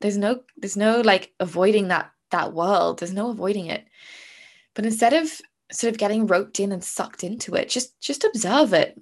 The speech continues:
you know, allow yourself to sort of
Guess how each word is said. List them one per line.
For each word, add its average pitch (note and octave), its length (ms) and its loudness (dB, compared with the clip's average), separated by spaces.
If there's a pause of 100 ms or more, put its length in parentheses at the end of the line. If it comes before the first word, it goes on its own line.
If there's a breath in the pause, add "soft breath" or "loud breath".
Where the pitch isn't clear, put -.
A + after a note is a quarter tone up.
you G3 120 -6
know, G#3+ 160 -2
allow G#3 340 2
yourself C4+ 600 0
to F#3+ 760 -2 (1300 loud breath)
sort - 220 -2
of A3 180 0